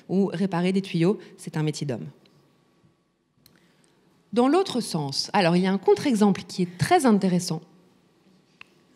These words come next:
c'est l'exemple de sage-femme. La sage-femme, traditionnellement, c'est la personne qui va aider les femmes à accoucher. Et donc,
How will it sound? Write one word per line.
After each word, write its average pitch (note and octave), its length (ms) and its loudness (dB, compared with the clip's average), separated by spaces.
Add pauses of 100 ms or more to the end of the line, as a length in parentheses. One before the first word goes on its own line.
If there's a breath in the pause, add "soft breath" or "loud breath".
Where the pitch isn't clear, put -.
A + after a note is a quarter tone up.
(1500 soft breath)
c'est - 180 -2
l'exemple A#3+ 400 0
de G#3+ 100 2
sage-femme. A3 600 -4 (2000)
La A#3+ 160 4
sage-femme, A3+ 580 0 (180)
traditionnellement, G#3 680 -2
c'est A#3 480 -2
la F#3+ 120 -4
personne A#3+ 480 -2
qui - 180 -6
va G#3 320 0 (240)
aider G#3 340 -2
les G3 120 -4
femmes G#3+ 340 -6
à F3+ 100 -6
accoucher. - 420 -8 (1120 loud breath)
Et F#3+ 80 -2
donc, B3 300 -4